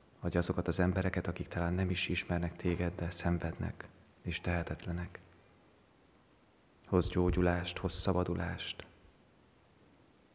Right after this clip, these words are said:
És andulunk, hogy a te vigasztalásod legyen valóságos az ő életükben is.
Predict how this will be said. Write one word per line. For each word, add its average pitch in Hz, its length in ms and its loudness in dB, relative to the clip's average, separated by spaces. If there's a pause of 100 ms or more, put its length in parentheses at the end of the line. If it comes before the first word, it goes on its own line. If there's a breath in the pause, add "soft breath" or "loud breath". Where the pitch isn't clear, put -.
(1600)
És - 120 -4
andulunk, 85 340 2
hogy 90 160 2
a 92 40 4
te 90 120 -2
vigasztalásod 85 840 0
legyen 87 280 2
valóságos 90 800 -2
az 92 140 -4
ő 95 100 4
életükben 87 580 -2
is. - 300 -8